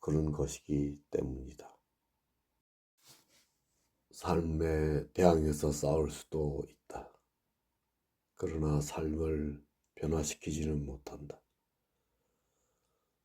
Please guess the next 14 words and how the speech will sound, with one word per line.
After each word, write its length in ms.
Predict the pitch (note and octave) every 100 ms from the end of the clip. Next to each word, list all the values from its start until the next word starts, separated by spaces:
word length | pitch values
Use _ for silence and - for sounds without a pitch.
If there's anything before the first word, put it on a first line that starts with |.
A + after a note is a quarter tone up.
| -
물론 760 | F#2+ F2+ E2+ E2 D#2+ D2+ D2+ D2+ _ -
나이에 400 | F2 E2 D#2 D2+
따라 280 | E2 D#2+ D2+
느껴지는 680 | D2+ D2+ F#2 D2+ D#2+ D#2 D2+
기분도 640 | D2 D2 D#2+ D2+ C#2+ C#2
각각 420 | - D2 D2 -
다르다. 440 | - - C2 - - _ _ _ _ _ _ _ _ _ _ _ _ - _ _ _ _ _ _ _
삶은 920 | - E2+ E2 D#2 E2 D#2+ D#2 D#2 D2+ - _ _ _ _ _
각각 500 | - D2 D2 E2 D2 -
다른 420 | D2 D2+ D2 D#2
계절과 680 | D#2 D2 D#2+ D2+ D#2 D2
기분이 400 | D2 - D2+ D#2
있기 320 | D2 - - D2+
때문이다. 480 | C2+ D2+ B1 B1